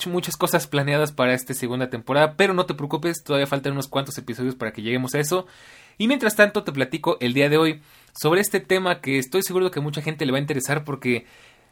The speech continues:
si no lo sabías, el iPad, eh, tiene un episodio muy especial que se llama ¿Qué rayos haces en especial al iPad? Y tengo que decirte que es el episodio número uno en escuchas en Todo Lógico. A la gente le encantó y eso me da muchísimo gusto.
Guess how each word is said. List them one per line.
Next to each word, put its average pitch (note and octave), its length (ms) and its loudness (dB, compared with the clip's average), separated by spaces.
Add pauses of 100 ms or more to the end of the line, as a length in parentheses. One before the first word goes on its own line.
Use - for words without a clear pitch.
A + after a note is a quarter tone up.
si - 160 -4
no F3+ 100 4
lo G#3+ 80 2
sabías, F3 600 2
el C3+ 200 2
iPad, C#3 380 0 (320)
eh, B2+ 280 -2 (280)
tiene F3 160 6
un F3 100 2
episodio D#3+ 400 0
muy E3+ 220 0
especial C3+ 480 -2
que C3+ 80 -6
se B2+ 100 -8
llama C#3 320 0 (640)
¿Qué F#3+ 220 6
rayos F3 340 4
haces D3 200 -6
en C3 80 -4
especial C3+ 420 0
al B2 200 2
iPad? C#3+ 300 0
Y C3 120 -10
tengo D3 240 -4
que D#3+ 100 -4
decirte D3+ 400 -4
que D#3+ 80 -4
es D3+ 120 -4
el D#3 100 0
episodio D3+ 560 -2 (360)
número E3 560 4
uno D#3+ 440 0
en C3 120 -2
escuchas C#3+ 540 -4
en B2 80 -6
Todo A#2 220 -4
Lógico. C3+ 500 -4
A C3 80 -2
la B2 80 -2
gente D3+ 400 -2
le A#2+ 140 0
encantó A#2 400 -4
y C#3 60 2
eso C3+ 140 -4
me B2 80 -4
da B2 120 -2
muchísimo B2+ 480 -6
gusto. D3 380 -4